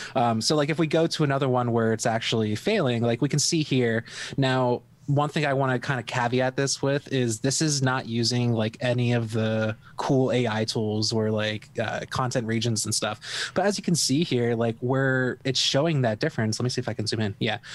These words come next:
So, like, it's showing that difference where I, I never reran the, these tests and approved it after I, um, made some adjustments to the footer. Like, here I added more links to, uh, the bottom of each blog post and, like, changed up how the footer looks. So it's flagging that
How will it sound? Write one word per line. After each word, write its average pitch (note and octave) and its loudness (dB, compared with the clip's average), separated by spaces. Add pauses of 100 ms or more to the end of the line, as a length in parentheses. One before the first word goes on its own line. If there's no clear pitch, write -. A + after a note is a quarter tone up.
(120)
So, - 0
like, C#3+ 2
it's C#3 0
showing D3+ 2
that A#2 0
difference C3+ 0
where B2 2 (340)
I, D3+ 2
I C#3 2
never D3+ 2
reran C3 0
the, B2 -2
these B2+ 0
tests - -4
and B2+ 0
approved B2 -2
it G#3 0
after B2+ -2
I, A2+ 0 (380)
um, A2 0
made C3+ 2
some C3+ -2
adjustments B2+ 0
to - -2
the A#2+ -4
footer. D3 0
Like, A2+ 0
here B2+ 0
I A#2 2
added A2+ 0 (300)
more A#2 2
links D3 -2
to, A#2 0 (380)
uh, A#2 2
the A2 -6
bottom B2 0
of A#2+ -2
each A#2+ -4
blog C#3+ 0
post G#2 -4
and, A2+ 0
like, A2 -2
changed A#2 0
up A2+ 0
how A2 -2
the A2 -2
footer G#3+ -2
looks. G#2 -4
So B2+ 0
it's B2+ -4
flagging C3 -2
that G#2+ -2